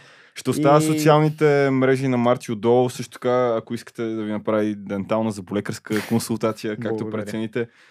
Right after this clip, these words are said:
Speaker 1: всичко ще може да го намерите отдолу в описанието. И мога да гарантирам за него,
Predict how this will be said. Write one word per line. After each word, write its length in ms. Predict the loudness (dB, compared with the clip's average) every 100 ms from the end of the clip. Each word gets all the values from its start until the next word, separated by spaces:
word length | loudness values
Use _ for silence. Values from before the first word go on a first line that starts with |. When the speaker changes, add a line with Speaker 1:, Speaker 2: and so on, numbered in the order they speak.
| _
Speaker 1:
всичко 220 | -10 -10
ще 120 | -4 -2
може 180 | -2
да 60 | -2
го 100 | -4
намерите 380 | -2 -2 -2 -4
отдолу 340 | -2 0 -2
в 60 | -4
описанието. 680 | -12 -6 -2 -2 -2 -4 -6 -12 -20 _
И 140 | 2 6
мога 300 | 8 8 8
да 120 | 6
гарантирам 560 | 8 6 4 2 2
за 160 | 2 2
него, 540 | 4 4 6 4 2